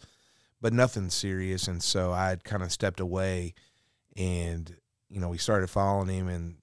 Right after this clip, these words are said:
you know, it, the night that they were pla-, the night he was playing Valley for win number one hundred, he asked what I was doing. I was like, "You know, I'm setting up the rug for my kids." And,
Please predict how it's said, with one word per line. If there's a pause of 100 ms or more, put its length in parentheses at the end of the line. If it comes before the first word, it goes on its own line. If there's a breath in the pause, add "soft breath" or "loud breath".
you
know,
it,
the
night
that
they
were
pla-, (260)
the
night
he
was
playing
Valley
for (180)
win
number
one
hundred, (720)
he
asked
what
I
was
doing.
I
was
like,
"You
know,
I'm
setting
up
the
rug
for
my
kids."
And,